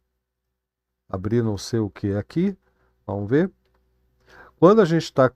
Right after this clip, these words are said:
é, es-, é, con-, montando circuitos ou protótipos, principalmente, na parte de protótipos isso é muito comum, a gente às vezes não tem o componente que a gente quer. E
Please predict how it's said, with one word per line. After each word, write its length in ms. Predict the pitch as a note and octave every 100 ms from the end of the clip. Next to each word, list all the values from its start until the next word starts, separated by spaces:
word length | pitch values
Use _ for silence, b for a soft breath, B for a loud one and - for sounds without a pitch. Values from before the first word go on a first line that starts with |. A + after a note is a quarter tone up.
| _
é, 500 | C3 B2 A#2 A2+ A2 A#2+
es-, 140 | -
é, 240 | - A#2 A2+ _
con-, 180 | D3+ D#3
montando 680 | C#3+ D#3+ C#3 D#3 F3+ F3+ C3+
circuitos 680 | - - - D#3+ F#3 - G#2+
ou 120 | A#2
protótipos, 880 | - A2 - D3 F3+ F3+ - A2 -
principalmente, 800 | A2 A2 - G2+ G2 B2+ D3 G#2
na 100 | G2+
parte 340 | - - -
de 60 | A#2
protótipos 760 | G2+ G2+ - D#3 D#3+ - A2+
isso 220 | G#2 - G#2
é 40 |
muito 240 | F#2+ F#2 _
comum, 460 | F2+ F2+ E3 D3+ - B B B B B B
a 160 | B2+ C3+
gente 380 | B2 F3+ - F#3+
às 140 | C3+
vezes 580 | A2+ C3+ F#3+ E3+ A#2+ G#2+
não 200 | E3 A3+
tem 500 | - D#3 G3+ C3+ - _ _ _ -
o 120 | A#2+
componente 760 | - C3+ C3 B2+ B2 C3 -
que 60 | -
a 40 |
gente 320 | B2+ C#3+ C#3+ -
quer. 300 | A2+ G#2 - _ _ _ _ b b b -
E 800 | A2+ A#2+ B2 A#2+ A#2+ A2+ A2+